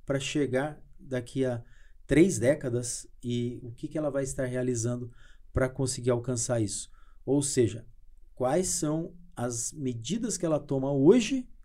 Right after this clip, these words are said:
que vão fazer com que ela chegue daqui três décadas com o seu negócio, né, conseguindo sempre com-, ter o comprometimento com o seu negócio e potencializando esse negócio, maximizando os seus resultados,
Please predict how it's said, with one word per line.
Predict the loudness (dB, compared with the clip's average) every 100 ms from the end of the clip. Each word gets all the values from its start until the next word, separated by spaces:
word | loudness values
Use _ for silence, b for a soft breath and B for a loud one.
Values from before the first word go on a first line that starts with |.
| -20 -6
que | -4
vão | -4 -6
fazer | -6 -6 -4 -4 -6
com | -6
que | -4
ela | -2
chegue | -4 0 0 0 -6 -12 b b b b
daqui | -4 -4 -2 -2 -2 -8 -20 -4
três | 2 2 4
décadas | 4 4 2 -2 -2 -6 -8 -14 -20 -20 -16
com | 2 4 6 2 0 -8 -10
o | -6
seu | -4 -2 -2
negócio, | -4 -2 0 0 0 -6 -8 B B B
né, | -4 -4
conseguindo | -6 -6 -4 -6 -2 2 4 2 0 -14 -18 -18
sempre | -12 -8 -2 -2 -2 -6 -8 -18 -20 -10
com-, | -2 -2 -2 -10 -14 -4
ter | -2
o | -2
comprometimento | -4 -2 0 0 0 -4 -4 -6
com | -8
o | -6
seu | -4 -2
negócio | -2 0 0 0 -4 -8 -8 B B B
e | -2 2 4 6 6 6 4 0 -8 -20 -4
potencializando | 0 2 0 0 0 0 0 -2
esse | -2 -4
negócio, | -6 -4 -4 -4 -8
maximizando | -6 -6 -6 -8 -6 -4 -2 -4 -4 -6
os |
seus | -6 -4
resultados, | -4 -6 -6 -6 -6 -6 -12